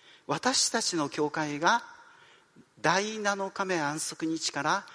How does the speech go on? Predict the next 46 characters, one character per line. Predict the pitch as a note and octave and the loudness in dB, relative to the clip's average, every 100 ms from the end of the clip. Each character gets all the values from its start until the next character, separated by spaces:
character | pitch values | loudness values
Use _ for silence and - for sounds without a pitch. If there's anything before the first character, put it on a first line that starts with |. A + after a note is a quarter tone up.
| - - | -20 -6
第 | E3 E3+ F3+ F3+ | 0 0 0 -6
一 | E3 - F3+ | -6 -4 -4
日 | F3 - - | -4 -4 -4
目 | D3+ C#3+ | -4 -2
に | D#3+ G#3 F3 _ _ _ _ _ _ - | -4 -4 -8 _ _ _ _ _ _ -2
変 | - F#3+ | 0 0
え | |
た | E3+ C#3 | -2 -6
ん | G#2+ | -10
で | |
す。 | - - _ - - | -18 -20 _ -20 -10
私 | - F3 E4+ - | -8 -2 0 0
た | - | 0
ち | C4+ A#3+ | -2 -2
の | A#3 | -4
教 | - G#3+ | -2 0
会 | A3+ B3 | 0 0
が | C#4+ | -2
か-、 | - - - | -6 -10 -4
変 | - F#3+ | 0 2
え | G3 | 2
た | E3+ | 0
ん | G#2+ | -2
で | - G2+ | -8 -10
す。 | - - _ _ _ _ - | -10 -12 _ _ _ _ -2
と | F3+ | 0
お | |
っ | |
し | - C#3 | 0 -2
ゃ | |
る | A2+ | -6
ん | - | -16
で | |
す。 | - - _ _ _ _ _ - | -20 -20 _ _ _ _ _ -6
そ | A3+ | 0
れ | B3+ | 2
が、 | G3+ A#2+ - - - - - | 2 0 -12 -20 -20 -18 -8
え | C3 B2 A#2+ A#2 G#2+ B2+ - | -6 -6 -8 -10 -14 -18 -2
ー、 | D#3 | 4
ロ | D3+ C3 | 4 4
ー | |
マ | C3+ E3+ E3 | 0 0 -2
法 | - D#3 C3+ | 0 2 4
王 | |
教 | B2+ B2+ A#2 A2+ - _ _ _ _ _ _ _ _ _ _ - | 0 -4 -6 -6 -12 _ _ _ _ _ _ _ _ _ _ -4
の | F3 A#3 | -4 -4